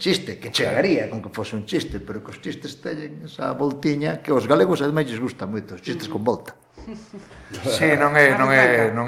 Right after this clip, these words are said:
Speaker 2: é rir por rir, o sea, rea-, hai risa, pero, bueno, hai fondo en todo, non?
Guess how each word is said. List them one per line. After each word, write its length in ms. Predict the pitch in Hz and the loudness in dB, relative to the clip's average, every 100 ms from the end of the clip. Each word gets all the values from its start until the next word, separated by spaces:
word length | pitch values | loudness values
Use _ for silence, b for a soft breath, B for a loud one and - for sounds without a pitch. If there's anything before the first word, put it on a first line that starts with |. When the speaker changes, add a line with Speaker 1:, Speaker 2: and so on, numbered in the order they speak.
| 127 | 4
Speaker 2:
é 80 | |
rir 320 | 117 110 113 - | 4 2 -4 -4
por 160 | 98 98 | -4 -2
rir, 240 | 120 110 90 | -4 -4 -6
o 80 | 87 | -10
sea, 480 | - 85 78 78 80 B B B | -10 -8 -6 -6 -8 B B B
rea-, 400 | 82 85 78 67 | -8 -4 -4 -4
hai 160 | 82 87 | -6 -6
risa, 400 | 92 113 - 120 | -8 -6 -2 -2
pero, 160 | 113 82 | -2 -8
bueno, 320 | 85 90 85 | -8 -8 -8
hai 160 | 71 82 | -8 -10
fondo 400 | - 78 80 67 - 69 | -12 -14 -14 -18 -20 -20
en 80 | 71 | -20
todo, 320 | 82 78 65 - | -16 -14 -16 -20
non? 120 | 69 | -20